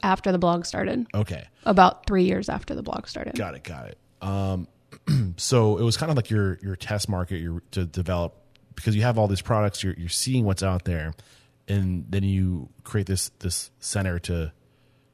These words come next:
Speaker 2: kind of de-, to create awareness around what your, your, your clients are, what they have, right?
Speaker 1: Yes.
Speaker 2: Locally here in Tampa. And then that evolved into you developing your own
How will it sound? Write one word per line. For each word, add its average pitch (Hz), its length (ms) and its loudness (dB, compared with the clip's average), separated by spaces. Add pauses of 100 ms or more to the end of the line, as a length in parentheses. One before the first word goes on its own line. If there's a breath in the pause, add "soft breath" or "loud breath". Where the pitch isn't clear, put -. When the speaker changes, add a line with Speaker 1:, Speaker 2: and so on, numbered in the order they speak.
(120)
Speaker 2:
kind 101 180 -2
of 82 260 -8 (360)
de-, 92 120 0 (680)
to 113 100 -4
create 110 220 2
awareness 104 360 4
around 95 180 2
what 95 140 0
your, 90 240 -2 (160)
your, 90 220 0 (100)
your 85 260 -2 (220)
clients 92 600 -2 (600)
are, 80 440 0 (720)
what 104 140 2
they 107 140 4
have, 71 360 -6
right? 95 80 2
Speaker 1:
Yes. 95 140 2
Speaker 2:
Locally 101 320 4
here 85 160 -2
in 76 80 -6
Tampa. 78 540 -4 (520 soft breath)
And 101 80 0
then 101 120 4
that 104 180 4
evolved 90 460 0
into 87 600 -2
you 92 280 0
developing 82 360 -4
your 76 260 -6
own 85 380 0